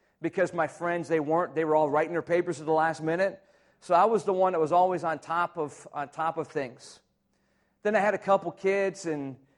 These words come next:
and got married, got a job, and, and things got a little bit more difficult. And now, four kids later, one on the verge of junior high, and things are becoming extremely more difficult than they used to be, right?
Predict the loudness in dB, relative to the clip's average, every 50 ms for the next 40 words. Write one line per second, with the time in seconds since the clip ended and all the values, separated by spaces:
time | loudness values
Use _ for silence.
0 | _ _ _ -12 -6 -4 -2 -2 -4 -2 0 0 2 4 4 4 2 2 0 -2
1 | -2 -4 -4 -4 -2 -2 0 2 2 0 0 0 -2 -6 -8 -8 -10 -14 -12 -10
2 | -8 -8 -6 -2 0 2 2 2 2 0 0 -2 -2 -4 -2 -2 -2 0 0 0
3 | 0 -2 -8 -6 -2 -2 -2 -2 -4 -10 -20 _ -14 -12 -8 -4 -2 0 2 2
4 | 2 2 0 -2 -4 -10 _ _ _ _ _ _ _ _ _ _ _ _ _ 4
5 | 6 6 6 6 4 2 2 2 2 2 2 2 2 2 0 -2 -6 -8 -14 _
6 | _ _ _ _ _ _ _ _ _ _ _ _ _ _ _ 0 2 2 4 4
7 | 4 4 2 2 2 2 2 2 0 -2 -6 -6 -6 -4 -4 -2 -2 0 2 2
8 | 2 4 4 2 2 0 -2 -6 -12 -18 _ _ _ _ _ _ _ _ _ _
9 | _ _ _ _ _ _ _ _ _ _ -12 -12 -12 -6 -4 -2 -2 -2 -2 -4
10 | -4 -4 -4 -4 -4 -2 -2 -2 -2 -4 -4 -6 -6 -8 -10 -14 -14 -10 -6 -4
11 | -4 -2 -2 -2 -2 -4 -4 -4 -6 -8 -8 -12 -18 _ _ _ _ _ _ _
12 | _ _ -14 -8 -6 -6 -4 -4 -2 -4 -4 -4 -6 -10 -4 -2 -2 -2 -2 -4
13 | -12 _ _ _ _ _ _ _ _ _ _ _ _ _ _ _ _ _ _ _
14 | _ -6 -4 -2 -2 -4 -4 -6 -8 -8 -8 -8 -6 -6 -6 -6 -4 -4 -4 -4
15 | -4 -4 -6 -10